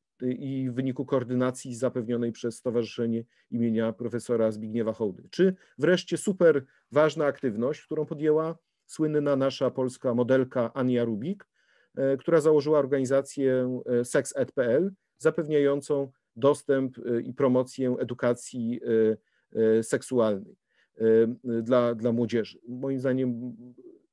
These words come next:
działalność absolutnie niezwykle ważna, ponieważ wypełnia pewną lukę, która istnieje w naszym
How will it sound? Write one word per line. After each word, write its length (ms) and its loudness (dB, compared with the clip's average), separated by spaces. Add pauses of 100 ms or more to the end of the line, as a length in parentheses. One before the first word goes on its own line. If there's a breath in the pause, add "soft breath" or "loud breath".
działalność 440 0
absolutnie 720 -2 (640)
niezwykle 400 -2
ważna, 360 0
ponieważ 400 -4
wypełnia 420 -2
pewną 320 -4 (240 soft breath)
lukę, 460 2
która 280 2
istnieje 420 -2
w 60 -8
naszym 380 -6